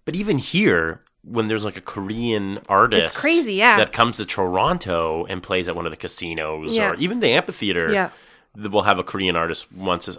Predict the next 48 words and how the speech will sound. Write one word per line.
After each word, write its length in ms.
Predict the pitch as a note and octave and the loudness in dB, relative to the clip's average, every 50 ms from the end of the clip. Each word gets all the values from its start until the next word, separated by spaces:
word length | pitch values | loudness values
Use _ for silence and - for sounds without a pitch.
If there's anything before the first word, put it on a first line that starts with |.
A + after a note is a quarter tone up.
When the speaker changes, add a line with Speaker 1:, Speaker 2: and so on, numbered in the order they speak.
| - - | -10 -10
Speaker 1:
a 40 | |
summer. 460 | - - - F#2 E2+ E2 D#2 D2 - - - | -8 -6 -4 -4 -4 -4 -8 -12 -12 -10 -6
Speaker 2:
Yeah. 240 | G#3+ F#3+ E3+ - - - - _ _ _ _ _ _ _ - | -6 -6 -6 -8 -10 -16 -20 _ _ _ _ _ _ _ -4
Speaker 1:
And 120 | G3 F#2 | -2 0
I'm 480 | F2+ F2+ F2+ F2+ F2+ F2+ F2 E2 D2+ - - - _ - - - | 2 2 0 0 -2 -6 -8 -10 -14 -18 -20 -20 _ -20 -16 -12
sure 260 | - - - C#3+ D#3 C3 | -8 -4 0 0 0 0
the 80 | G#2+ | 0
prices 440 | - - G2+ G2 F#2+ - G2+ F2 - | -2 0 0 0 0 -2 -6 -8 -8
are 60 | F2 | -8
ridiculous 840 | D#2 E2+ E2 - - - F#2 F2+ F2 - - F2+ E2 E2 E2 E2 - | -8 -10 -12 -12 -6 -2 0 0 0 0 -4 -8 -8 -8 -10 -8 -4
'cause 200 | C#4 D4 D#4 E4 | 0 2 2 4
it 60 | E4 E4 | 4 4
Speaker 2:
Um, 60 | E4+ | 2
Speaker 1:
costs 180 | - - F#4 F#4 | 2 2 2 2
Speaker 2:
they're 80 | G4 | 4
Speaker 1:
so 120 | G4 - A2+ | 4 4 2
Speaker 2:
o-, 40 | A2+ | 4
Speaker 1:
much 320 | A2 G#2 G2 - - - | 2 2 2 0 -2 -6
to 80 | - G2 | -6 -4
get 180 | E2 F2+ E2+ - | -2 -2 -2 -2
them 160 | F#2 E2+ D#2 | -4 -4 -4
to 100 | E2+ D2 | -4 -6
come 280 | D2 - - F#2+ G2+ G2 | -4 -2 -2 -2 0 0
over 60 | F2 C#4 | 2 2
Speaker 2:
they're 200 | C#4+ D4 D4 D#4 D#4+ E4 | 2 2 4 4 4 2
Speaker 1:
here. 160 | D#4+ - C#2 | 2 -2 -6
Speaker 2:
okay. 500 | C#2+ - - - - - B3+ A3+ G3 F#3 | -10 -10 -12 -12 -8 -4 -4 -2 -2 -2
My 120 | F3+ F#3 F#3+ | -2 -2 -4
sister's 440 | - A#3 A3+ - C4 C4 C4 B3 - | -6 -8 -8 -4 -4 -4 -4 -4 -6
been 180 | A3+ G#3+ A3 G#3+ | -6 -6 -6 -6
to 180 | - G#3+ G3+ | -8 -8 -8
a 60 | F#3 | -8
couple 480 | F#3+ - - F#3+ - _ - F#3+ F#3+ F#3+ | -8 -8 -12 -12 -12 _ -8 -6 -4 -4
of 220 | F#3 F3+ F3+ - | -4 -6 -8 -12
concerts 800 | - - - E3+ E3 E3+ E3+ - - F3+ F3 E3+ D#3+ - - - | -18 -14 -12 -10 -10 -10 -12 -12 -12 -12 -10 -12 -12 -14 -18 -20
here, 680 | - - - G3+ G3 G3 G3 G3 G#3 G#3 A3 A3+ A3+ - | -20 -16 -12 -10 -8 -8 -8 -8 -8 -10 -12 -12 -14 -14
and 240 | - - E3+ E3+ F3+ | -14 -12 -12 -10 -10
she's 200 | - - F#3+ - | -12 -14 -16 -16
definitely 420 | _ - F3 - - G3+ G3 G3 F#3 | _ -14 -14 -12 -10 -10 -8 -8 -8
been 140 | F3 F3 F#3 | -10 -10 -12
to 120 | - F#3+ | -10 -10
New 100 | F#3 F3+ | -8 -8
York 280 | F3 D#3+ D#3 D3+ - - | -8 -8 -10 -12 -14 -16
for 180 | - - - | -16 -16 -16
a 40 | - | -16
couple 260 | - - - - A#2 - | -16 -18 -20 -18 -18 -18
of 80 | - | -18
concerts. 840 | - - F#2 - - - - D#3 F3 F#3 F#3+ F#3+ _ _ - - _ | -16 -18 -18 -18 -18 -18 -16 -14 -14 -14 -16 -18 _ _ -20 -20 _